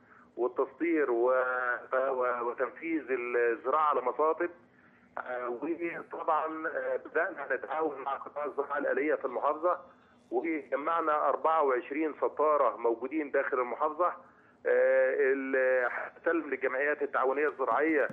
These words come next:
وهيبقى مسؤول عنها أعضاء مجلس الإدارة، بحيث إن هم يوجهوها لأهالينا المزارعين. إن كانت الجمعية فيها جرار والسطارة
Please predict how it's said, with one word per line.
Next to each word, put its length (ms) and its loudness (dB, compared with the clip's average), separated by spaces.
وهيبقى 720 0
مسؤول 380 -2
عنها 280 0
أعضاء 360 2
مجلس 360 -4
الإدارة، 560 2
بحيث 500 -2
إن 120 -2
هم 300 2
يوجهوها 960 2
لأهالينا 760 -2
المزارعين. 680 -2
إن 120 -8
كانت 180 0
الجمعية 460 0
فيها 200 0
جرار 540 2
والسطارة 1600 0